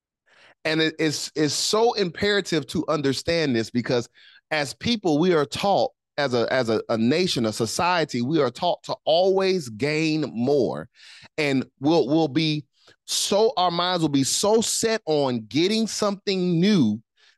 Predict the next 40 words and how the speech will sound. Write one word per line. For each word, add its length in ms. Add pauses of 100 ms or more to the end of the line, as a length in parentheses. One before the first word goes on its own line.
(100)
that 220
we'll 180
forget 600
what 240
we 200
have 560 (220)
and 140
what 200
God 320
has 400
provided. 560 (420)
And 220
the 60
Bible 480
talks 440
us 200
and 200
teaches 360
us 200
and 180
tells 340
us 160 (340)
that 160
it 160
is 220
only 360
thanksgiving 760
that 220
gets 260
us 160
to 140
the 100
next 280
level. 400 (1300)
Teaches 300
that. 160
In 120
Philippians 580
chapter 320
four, 440